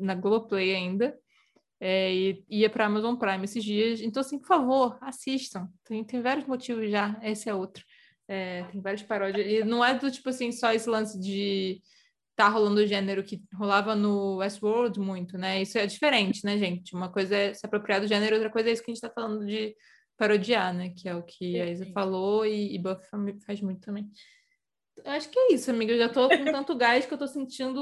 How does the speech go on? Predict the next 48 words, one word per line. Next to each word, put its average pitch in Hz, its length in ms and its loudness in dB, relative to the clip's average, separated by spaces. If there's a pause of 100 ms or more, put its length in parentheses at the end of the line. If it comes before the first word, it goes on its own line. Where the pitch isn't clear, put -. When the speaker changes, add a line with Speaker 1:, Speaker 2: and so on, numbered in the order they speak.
(220)
Speaker 1:
o 254 120 4
arroto 247 420 2
no, 262 500 -2 (380)
no, 233 200 -6
não 247 80 -2
sei 269 140 2
se - 80 -2
tá 302 140 2
Speaker 2:
Tá 302 100 6
Speaker 1:
ouvindo, 262 200 4
dando 254 100 4
Speaker 2:
saindo. 247 160 6
Speaker 1:
pra 262 160 8
ouvir 254 280 4
daí, 247 540 2
mas 220 220 -2
eu 226 80 2
fico 247 340 -8
sentindo, 226 500 -2 (100)
é - 520 -8
muito 240 180 0
autoconsciente, 277 720 4
porque 220 140 0
eu - 20 -2
tenho 226 120 0
um 220 40 0
microfone 233 640 0
aqui, 185 180 -8
entendeu? 196 500 -6 (460)
É 196 140 2
muito 214 260 0
Speaker 2:
Vou 233 120 6
Speaker 1:
doido 196 220 6
esse 202 120 2
Speaker 2:
passar. 214 80 -2
Speaker 1:
negócio 190 240 -2
do 196 120 0
gás, 175 400 0
assim. 175 320 -10
Dá 185 120 -2
pra 214 160 -2
ouvir? 202 260 -2 (240)
Dá 190 80 -20
pra 185 160 -4
ouvir 208 240 -2
quando 185 200 -6
eu 185 60 -4
falo? 254 400 -8